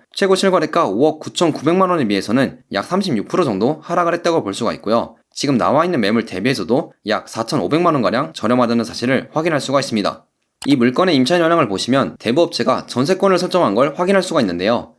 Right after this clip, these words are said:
대부업체가 전세권을 설정을 한 이유는 대출을 해주면서 나중에 후순위로 들어오는 최우선 변제금을 받아갈 소액 임차인을 막기 위해서입니다. 때문에 대부업체가 실질적으로 점유하지 않고, 보통 소유자나 가족 등이 살고 있을 확률이 높습니다.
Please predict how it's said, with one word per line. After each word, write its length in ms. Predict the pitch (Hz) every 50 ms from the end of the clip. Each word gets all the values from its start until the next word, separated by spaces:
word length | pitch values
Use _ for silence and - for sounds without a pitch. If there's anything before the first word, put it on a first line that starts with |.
| _ _ _
대부업체가 500 | - 113 135 170 196 190 - - 190 175
전세권을 440 | - 113 113 135 170 170 180 170 170
설정을 300 | 170 170 185 180 165 165
한 140 | 180 170 131
이유는 500 | 98 90 90 117 135 120 85 - - - _ _
대출을 460 | - 110 120 123 - - - 160 135
해주면서 640 | 165 202 202 - 202 165 120 95 107 120 156 - - _ -
나중에 380 | 87 95 110 117 143 139 104 82
후순위로 560 | - - - 208 233 226 226 226 208 175 -
들어오는 560 | - 110 113 104 92 98 131 127 95 - - _
최우선 360 | - 196 202 220 220 214 156
변제금을 420 | 117 107 110 120 113 113 113 110
받아갈 520 | - - 87 87 95 85 107 135 87 - - _ _
소액 260 | - - 208 202 -
임차인을 420 | 113 104 104 - 117 113 131 131
막기 320 | 101 85 87 - - - 107
위해서입니다. 680 | 101 117 151 170 151 123 107 95 80 78 76 - _ _ _ _ _ _ _ -
때문에 400 | 156 170 185 190 180 123 - -
대부업체가 600 | - 110 120 139 170 170 170 - 143 127 131 120
실질적으로 640 | - - 190 202 202 240 220 214 214 196 190 185 156
점유하지 380 | - - 101 123 143 139 110 87
않고, 520 | 73 80 80 - - 151 120 - - - -
보통 440 | - 110 110 - - 160 120 - -
소유자나 640 | - - 185 208 208 170 131 113 135 131 98 -
가족 300 | - - 107 - 151 143
등이 260 | - 120 135 135 113 92
살고 300 | - 151 175 190 196 185
있을 180 | - 156 147
확률이 240 | 165 175 185 160 117
높습니다. 560 | 90 - - - 127 101 85 80 78 - _